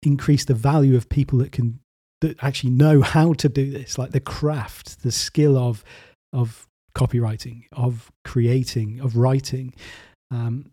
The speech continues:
and it's gonna give us a reason to develop skills that only humans are, are, are capable of,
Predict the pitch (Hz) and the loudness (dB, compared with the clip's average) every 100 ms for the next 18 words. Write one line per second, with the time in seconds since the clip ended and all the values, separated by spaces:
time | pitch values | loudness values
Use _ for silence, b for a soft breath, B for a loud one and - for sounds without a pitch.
0 | - 131 139 - 143 131 120 - 139 131 | -6 -4 -2 4 6 4 0 2 4 4
1 | - 120 117 139 127 120 120 127 110 131 | 0 -2 2 4 4 0 0 -2 0 0
2 | 139 135 - - - 127 120 127 131 - | -2 -4 -14 -10 -6 -2 -4 -6 -10 -6
3 | 135 143 170 170 147 - 120 113 104 107 | -4 2 2 4 0 0 -4 -2 -4 -6
4 | 123 - 117 120 143 123 - 123 117 120 | -10 -6 -4 -4 -6 -8 -2 -2 -2 -10
5 | 120 123 - | -10 -12 -18